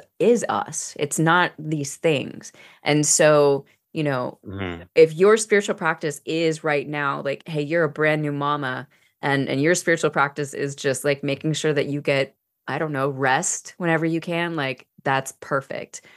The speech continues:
Speaker 1: right? Um, into being someone who has, you know, full rituals in place, whatever the case may be. This is just, I think, really, like, a, a,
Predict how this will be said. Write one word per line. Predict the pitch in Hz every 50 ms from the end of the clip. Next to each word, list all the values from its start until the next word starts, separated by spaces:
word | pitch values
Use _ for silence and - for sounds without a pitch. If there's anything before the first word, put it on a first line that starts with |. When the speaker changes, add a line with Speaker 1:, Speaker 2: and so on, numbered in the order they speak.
| _ _ _ _
Speaker 1:
right? | - 147 139 143 143 147 156 - - _ _ - - - _ -
Um, | 139 139 139 139 139 143 147 151 - -
into | - 160 160 160 165 175 - - - 165 160 160
being | 151 156 156 151 151 156
someone | 156 - 147 139 139 139 139 135 135
who | 143 147 147
has, | 147 147 - - - 151 - 156 151 156 151 151 - -
you | - 165
know, | 151 135 135 139 - -
full | - - - 160 156 156
rituals | 147 151 156 156 - 151 147 147 147 156
in | 147 147
place, | - - 147 143 143 -
whatever | - 190 196 202 190 175
the | 151 147
case | - - - 143 147 - -
may | 147 139 135
be. | 139 143 143 139 135 143 143 _ _ _ _ _ _ _ -
This | - 202 208 208 214
is | 190 160
just, | - 165 151 147 - - -
I | -
think, | 151 156 165 151 - -
really, | 156 151 156 160
like, | 160 156 139 -
a, | 143 135 131 - _ _ _ _ _ _ _ _ _ -
a, | - 147 139 135 131 - -